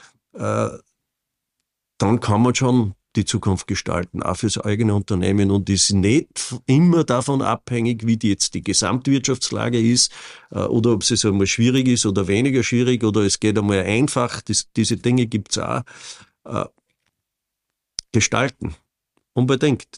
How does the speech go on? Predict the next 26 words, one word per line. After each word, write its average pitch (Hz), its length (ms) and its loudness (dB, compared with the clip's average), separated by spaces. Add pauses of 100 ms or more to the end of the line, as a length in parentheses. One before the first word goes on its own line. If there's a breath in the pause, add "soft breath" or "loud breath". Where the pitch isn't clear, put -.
D-, 104 100 -14 (100)
der 113 240 0 (1120)
Lincoln 147 580 2
hat 117 480 -2
das 135 200 2
auf, - 520 -10 (240)
in 127 160 -2
einem 120 240 0 (160)
kurzen 151 380 2
Satz - 440 0 (440)
deutlich 120 600 -2 (400)
gemacht, 123 520 0 (1000 soft breath)
äh, 107 220 -2 (140)
nicht 127 560 0
philosophi-, 131 680 2
nicht 147 280 2
nur 139 200 6
philosophieren, 156 800 0
sagen 123 260 0
wir 110 80 2
mal 110 120 2
so, 131 160 0
es - 100 -2
gehört 104 160 2
auch 104 120 0
dazu, 127 360 -2